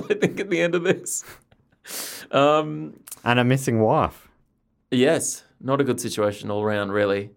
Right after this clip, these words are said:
Speaker 2: No.
Speaker 1: Um, uh, so, oh, and Lila, well, it, it goes back to the, the, the room where the, the film was playing and d-, discovers that Diogo's gone.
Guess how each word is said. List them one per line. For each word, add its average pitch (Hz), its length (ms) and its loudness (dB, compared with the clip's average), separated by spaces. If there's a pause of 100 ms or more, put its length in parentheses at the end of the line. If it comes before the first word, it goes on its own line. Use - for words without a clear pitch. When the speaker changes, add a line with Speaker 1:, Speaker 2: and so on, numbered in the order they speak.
Speaker 2:
No. 98 360 -4 (200)
Speaker 1:
Um, 98 440 -6 (1600)
uh, 101 400 4
so, 131 380 4
oh, 131 160 4
and 110 140 -2
Lila, 127 500 4 (160)
well, 107 140 -2
it, 117 260 -4
it 117 140 -6
goes 117 180 2
back 113 240 0
to 120 120 -8
the, 107 460 2
the, 107 400 -2
the 110 120 -4
room 113 320 0
where 110 100 2
the, 107 100 4
the 104 220 -6
film 113 280 0
was 110 120 0
playing 110 400 0
and 104 160 -4
d-, 110 160 -4
discovers 107 460 -4
that - 100 -14
Diogo's 107 400 -2
gone. 131 480 2